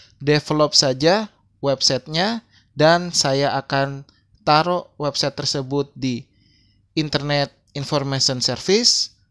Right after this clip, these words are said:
maka sudah bisa langsung diakses oleh user dari manapun user berada. Sekian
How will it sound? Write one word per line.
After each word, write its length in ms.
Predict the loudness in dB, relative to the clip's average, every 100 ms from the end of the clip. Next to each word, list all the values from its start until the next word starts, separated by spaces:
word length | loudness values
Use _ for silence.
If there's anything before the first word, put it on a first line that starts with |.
| _
maka 480 | -12 -2 2 4 2 -8 _ _ _ _ _ _ _
sudah 480 | -6 -4 2 2 2
bisa 320 | 2 4 6
langsung 480 | 6 4 2 -2 -2
diakses 640 | -4 -4 -2 0 2 0
oleh 240 | -2 0 0
user 560 | 0 2 4 2 0 -10 _ _ _
dari 320 | 2 2 4 0
manapun 640 | 0 -2 -4 -2 -4 -2
user 400 | -2 -2 -2 -4
berada. 640 | -2 -2 0 0 -2 -6 -16 _ _ _ _ _ _ _ _ _ _ _ _ -6
Sekian 680 | -6 -2 2 4 2 -2